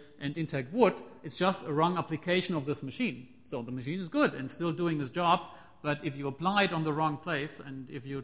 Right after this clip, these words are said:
try to overstress the interpretation of it, then it doesn't help. In addition, we have to drill a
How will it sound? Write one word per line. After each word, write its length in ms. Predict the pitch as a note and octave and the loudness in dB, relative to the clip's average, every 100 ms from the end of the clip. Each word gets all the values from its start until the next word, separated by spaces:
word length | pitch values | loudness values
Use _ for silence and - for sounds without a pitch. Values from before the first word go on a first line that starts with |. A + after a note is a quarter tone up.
| - | -6
try 220 | D3+ D3 | -2 -2
to 100 | C#3+ | -2
overstress 760 | C#3+ G3 G#3+ G#3 - F3+ D#3+ - | 2 6 6 4 2 -2 -2 -4
the 260 | D#3 C#3+ D3 | -4 -4 -4
interpretation 720 | C#3 C3 C#3 E3 F3+ D3 - - - | -6 -8 -6 -4 -4 -6 -12 -18 -8
of 160 | B2 B2 | -6 -4
it, 140 | C#3+ - - - | -6 -10 -20 -6
then 280 | D3 D#3 D#3 | -2 -2 -2
it 80 | C3+ | -6
doesn't 280 | C#3 C#3+ | -8 -10
help. 200 | B2+ - - - - - - - - - - - - - - - - - - - - - - - - - - - - - - - | -12 -14 -16 -20 -20 -20 -20 -20 -20 -20 -20 -20 -20 -20 -20 -20 -20 -20 -20 -20 -20 -20 -20 -20 -20 -20 -20 -20 -20 -20 -20 0
In 120 | F3 | 4
addition, 360 | E3+ G#3 G3 D#3 | 6 6 4 2
we 120 | D#3+ | 2
have 180 | D#3 D#3 | 2 0
to 80 | D#3 | -2
drill 260 | D3 E3 | 2 2
a 80 | D3 | 4